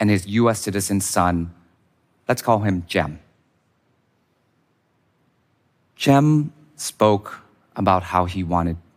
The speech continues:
to commit suicide because he couldn't live without his father anymore. Atticus broke down, sobbing in despair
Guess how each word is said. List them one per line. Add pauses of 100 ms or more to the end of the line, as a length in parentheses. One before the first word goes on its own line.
to
commit
suicide (720)
because
he
couldn't
live (140)
without
his
father
anymore. (1700)
Atticus (480)
broke
down, (360)
sobbing (480)
in
despair